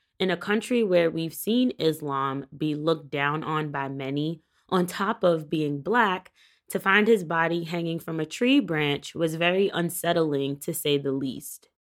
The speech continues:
News about Ben's death, as well as the changes in the cause of it, began to circulate locally in Washington.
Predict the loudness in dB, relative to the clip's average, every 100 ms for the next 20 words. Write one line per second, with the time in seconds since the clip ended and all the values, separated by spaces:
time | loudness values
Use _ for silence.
0 | _ _ _ _ _ _ _ 2 4 4
1 | 2 2 2 0 2 2 2 -2 -2 -2
2 | -2 -2 -2 2 2 2 0 -4 -2 -2
3 | 0 0 -2 -4 -6 -6 -2 0 0 0
4 | 2 0 -2 -4 -2 -2 -2 -2 -2 -4
5 | -4 -4 -2 -2 -4 -4 -2 -2 -4 -4
6 | -6 -6 -6 -6 -6 -10 -12 -14 -16